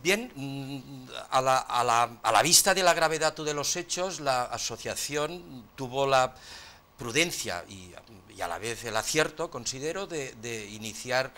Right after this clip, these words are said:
con toda celeridad, eh, una exposición, mm,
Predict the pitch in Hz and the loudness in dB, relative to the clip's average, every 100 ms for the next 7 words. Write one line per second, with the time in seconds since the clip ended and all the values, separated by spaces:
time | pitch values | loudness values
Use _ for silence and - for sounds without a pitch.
0 | - - - - - 110 110 123 127 135 | -16 -16 -18 -16 -10 -8 -4 -4 -2 -4
1 | 123 120 123 135 143 165 165 113 117 110 | -6 -6 -2 2 4 4 0 -2 -4 -4
2 | 110 101 113 120 123 - 123 117 123 - | -8 -10 -12 -6 -2 -2 0 -2 -2 -4
3 | 139 131 147 - - - - - - - | -4 -4 -4 -10 -20 -20 -20 -20 -20 -18
4 | 113 107 | -16 -14